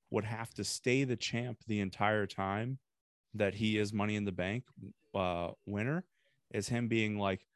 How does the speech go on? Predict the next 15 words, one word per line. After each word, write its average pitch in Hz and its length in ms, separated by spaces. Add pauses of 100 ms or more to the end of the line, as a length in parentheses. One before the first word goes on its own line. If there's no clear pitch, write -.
(440)
"I'm 113 160
gonna 117 140
hold 113 640
on 104 280
to - 120
this 101 240
Money 104 220
in 98 80
the 95 60
Bank 98 380
and 110 100
just 95 220
let 98 160
it 95 120
expire." 90 840